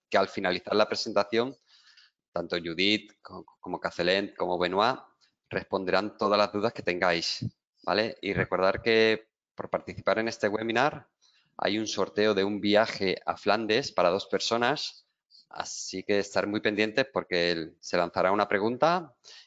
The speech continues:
y, y nada, y el agente que responda correctamente, ¿vale? Se llevará ese, ese magnífico incentivo. Y sin más dilación, cedo la palabra a Judith para que comience su presentación.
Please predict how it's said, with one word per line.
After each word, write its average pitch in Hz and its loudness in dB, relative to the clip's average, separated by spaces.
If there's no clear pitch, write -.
y, 87 0
y 87 -6
nada, 85 2
y 85 -2
el 82 -4
agente 90 -4
que 92 -2
responda 90 -6
correctamente, 110 -2
¿vale? 107 -2
Se 87 -2
llevará 85 4
ese, 82 -2
ese 87 -4
magnífico 85 -4
incentivo. 87 -4
Y - -12
sin 92 -6
más 101 2
dilación, 117 2
cedo 110 2
la 107 6
palabra 104 4
a 101 4
Judith 107 0
para 95 2
que 92 -2
comience 92 0
su - -10
presentación. 90 -6